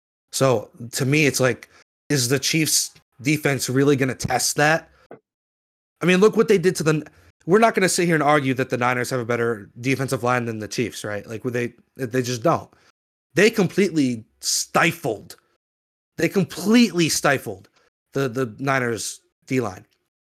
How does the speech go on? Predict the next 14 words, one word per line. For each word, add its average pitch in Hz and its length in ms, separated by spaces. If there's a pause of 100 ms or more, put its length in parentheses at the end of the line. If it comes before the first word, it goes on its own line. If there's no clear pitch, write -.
(800)
All 226 220
they 277 180
have, 220 280
all 226 220
the 269 100
Chiefs - 280
have 208 200
on 170 80
the 151 60
D 156 160
line 156 200
is - 120
Chris - 220
Jones. 107 320